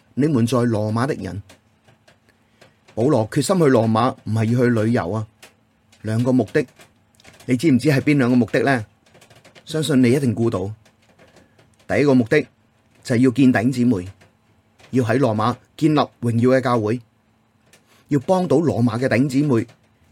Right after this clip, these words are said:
解決佢哋當時嘅問題，使羅馬嘅家更溫暖、更榮耀。第二個目的就係要去到羅馬，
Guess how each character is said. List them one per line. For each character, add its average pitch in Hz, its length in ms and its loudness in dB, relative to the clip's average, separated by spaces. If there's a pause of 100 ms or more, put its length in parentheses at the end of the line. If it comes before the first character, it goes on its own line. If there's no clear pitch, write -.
(100)
解 104 200 -4
決 139 220 0
佢 139 160 -4
哋 120 40 2
當 175 200 -2
時 117 120 -6
嘅 120 100 0
問 113 160 -2
題， 98 240 -10 (880)
使 - 220 -6
羅 117 220 -2
馬 110 160 -4
嘅 123 120 -2
家 143 380 -2
更 113 220 -4
溫 131 80 -2
暖、 110 280 -2 (300)
更 110 180 -6
榮 95 200 -8
耀。 95 200 -6 (1500)
第 123 80 -4
二 147 120 2
個 160 100 4
目 139 160 0
的 185 140 2 (720)
就 123 120 -4
係 123 80 0
要 127 120 -2
去 131 60 0
到 131 80 2
羅 113 240 0
馬， 117 240 0